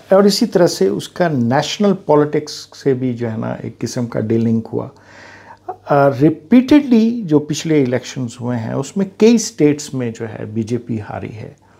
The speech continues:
लेकिन और सारे एक्सपेक्ट यही लास्ट इलेक्शन में कर रहे थे कि इलेक्शन से सिर्फ मेरे ख्याल में चंद माह पहले ही वो तीन स्टेट्स के जो इलेक्शन थे, राजस्थान था, मध्य प्रदेश था और एक और स्टेट थी जिसमें, आ,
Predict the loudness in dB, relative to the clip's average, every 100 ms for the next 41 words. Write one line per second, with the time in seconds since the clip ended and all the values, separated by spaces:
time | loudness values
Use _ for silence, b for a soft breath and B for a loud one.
0 | B B B -2 0 0 -2 2 2 2
1 | 2 4 4 2 -2 -2 0 2 2 2
2 | 0 0 -2 -4 -4 -4 -8 -8 -6 -6
3 | -4 -4 -6 -14 -16 _ B B B B
4 | _ 4 6 4 2 2 2 0 -6 -6
5 | -6 -4 -6 -4 -4 -4 -8 -6 2 2
6 | 2 0 0 2 4 4 4 2 -6 -6
7 | -6 -4 -4 -4 -6 -6 -6 -6 -10 -8
8 | -6 -4 -6 -8 -8 -8 -8 -8 -10 -12
9 | B B B B 0 0 0 -2 -4 -2
10 | 0 -2 -4 -4 -2 -2 -2 -2 -2 -2
11 | -4 -4 -6 -8 -10 -8 -8 -10 -8 -8
12 | -10 -12 -12 -12 -12 -12 -12 -10 -10